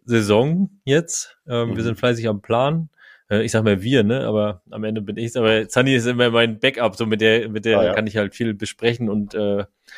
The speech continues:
Speaker 1: ähm, durchgehen, was die Themen angeht. Und wir haben jetzt in Deutschland, jetzt muss ich lügen, aber ich glaub, acht Standorte, die jetzt fest sind.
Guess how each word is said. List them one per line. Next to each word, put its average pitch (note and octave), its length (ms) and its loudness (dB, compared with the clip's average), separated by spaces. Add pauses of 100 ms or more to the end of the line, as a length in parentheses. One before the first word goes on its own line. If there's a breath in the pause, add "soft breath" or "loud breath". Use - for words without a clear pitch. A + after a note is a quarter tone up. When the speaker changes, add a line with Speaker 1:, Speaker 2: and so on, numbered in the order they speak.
(200 loud breath)
Speaker 1:
ähm, F#2+ 460 -8 (180)
durchgehen, A#2 680 -2
was A2 200 2
die A2 120 -4
Themen B2 400 -2
angeht. B2+ 400 -4 (580 loud breath)
Und G#2 380 0 (140)
wir G#2 160 -2
haben G#2 120 2
jetzt G#2+ 160 0
in F#2+ 60 -8
Deutschland, A2+ 840 -2 (840 soft breath)
jetzt - 160 -14
muss G#2 180 -2
ich F#2 120 -6
lügen, C3+ 580 0 (320)
aber G#2 460 -4
ich G2+ 100 -10
glaub, G2+ 220 -4 (640)
acht - 380 -6
Standorte, D#3+ 1000 0 (320 loud breath)
die A#2+ 100 0
jetzt - 520 -4
fest - 420 -2
sind. F#3+ 440 0